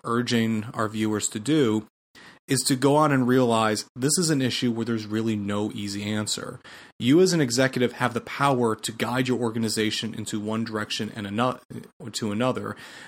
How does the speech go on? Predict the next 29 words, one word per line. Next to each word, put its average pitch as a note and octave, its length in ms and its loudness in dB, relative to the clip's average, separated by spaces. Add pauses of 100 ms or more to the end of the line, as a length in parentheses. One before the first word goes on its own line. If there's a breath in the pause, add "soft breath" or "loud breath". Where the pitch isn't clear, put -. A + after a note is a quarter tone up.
(140 loud breath)
Your B2+ 140 2
engineers C3+ 600 4
might A#2 280 0 (680)
do A#2 140 0
the G#2 200 0
strong A#2+ 440 2
operations, A2 760 0
we G#2+ 80 -4
don't A2 120 -4
let G#2 100 -6
anyone G#2+ 320 -2
else. G2+ 400 -4 (300)
Your A2+ 100 -4
developers C#3 540 4
will A2+ 100 -4
say, A2 240 2
"Give B2 240 0
us A#2 140 2
free A2 240 -2
access." A2+ 640 -6 (280 loud breath)
It's B2+ 200 -2
your D3 260 4
job C#3 320 4
to C3 100 -2
know A#2 220 2
to - 340 -6
ask B2+ 340 0
the - 80 -4
question A2 760 -2